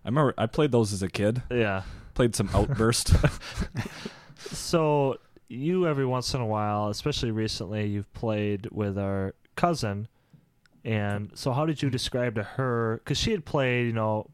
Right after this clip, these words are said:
Speaker 2: w-, Christmases, we always play, like,
Speaker 1: Mm-hmm.
Speaker 2: basically family games, party games, and stuff like that. How did you describe to her some of these games?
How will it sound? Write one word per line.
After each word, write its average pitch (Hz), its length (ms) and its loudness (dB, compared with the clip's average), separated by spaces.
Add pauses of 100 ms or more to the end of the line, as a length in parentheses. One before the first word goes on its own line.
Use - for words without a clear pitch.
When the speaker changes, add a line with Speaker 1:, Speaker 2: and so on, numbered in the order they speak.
Speaker 2:
w-, - 160 -10 (580)
Christmases, 127 580 0
we 120 140 0
always 113 260 0
play, 110 260 -2
like, 104 200 0
Speaker 1:
Mm-hmm. 107 80 -6
Speaker 2:
basically 107 680 -2 (600)
family 113 400 2
games, 101 420 -2
party 104 300 -2
games, 98 400 -2
and 101 80 -6
stuff - 240 -2
like 95 180 -4
that. 95 400 -2
How 123 140 -2
did 123 120 -2
you 120 80 0
describe 110 420 -2
to 104 80 -2
her 120 360 -2
some 107 240 -4
of 101 60 -2
these 92 240 -4
games? 90 580 -12